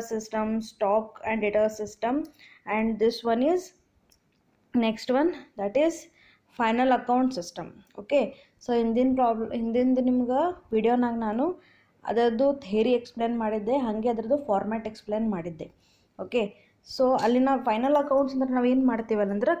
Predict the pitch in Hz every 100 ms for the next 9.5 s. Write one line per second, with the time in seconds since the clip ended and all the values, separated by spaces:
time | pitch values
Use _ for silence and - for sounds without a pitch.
0 | - 233 226 269 330 440 - - - _
1 | - 214 226 208 208 233 269 311 294 -
2 | 220 208 202 240 262 233 233 277 254 269
3 | - - 214 247 262 254 262 294 339 -
4 | _ - 214 233 247 240 254 254 262 247
5 | 226 208 196 202 240 247 233 - 185 180
6 | 247 311 359 - - _ - 220 247 254
7 | 294 285 214 220 233 240 233 240 - -
8 | _ _ - 220 233 214 247 285 277 285
9 | 269 - 214 214 285